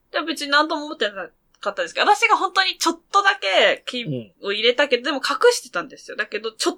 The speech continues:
Speaker 1: とだけ見えてて、
Speaker 2: うん。
Speaker 1: なんかそれを怒られたんですよ。<laughs> なんか、
Speaker 2: うん。
Speaker 1: で、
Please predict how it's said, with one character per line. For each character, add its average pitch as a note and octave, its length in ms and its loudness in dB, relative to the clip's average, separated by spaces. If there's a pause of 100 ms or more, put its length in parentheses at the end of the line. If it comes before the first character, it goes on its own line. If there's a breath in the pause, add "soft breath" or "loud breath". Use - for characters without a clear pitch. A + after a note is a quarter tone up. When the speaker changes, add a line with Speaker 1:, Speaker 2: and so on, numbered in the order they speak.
Speaker 1:
と A4 100 2
だ A4 120 4
け G4+ 120 0
見 D#4+ 220 0
え C4+ 60 4
て - 140 -10
て、 D#3 360 -2 (240)
Speaker 2:
う E3+ 60 -6
ん。 A#2+ 280 -6 (540)
Speaker 1:
な E3+ 80 0
ん - 20 -4
か A#3 80 2
そ C#4+ 140 -10
れ C#4+ 100 0
を C#4+ 300 -2
怒 D4+ 240 2
ら C#4+ 160 4
れ A3 80 0
た E3+ 120 -8
ん C#3+ 60 -12
で - 60 -20
す - 160 -14
よ。 D#3+ 160 -6
<laughs> - 260 0
な G4+ 80 8
ん B3+ 100 0
か、 A#3 160 -2 (1500 loud breath)
Speaker 2:
う E3+ 40 -6
ん。 D3+ 60 -4
Speaker 1:
で、 A3+ 400 0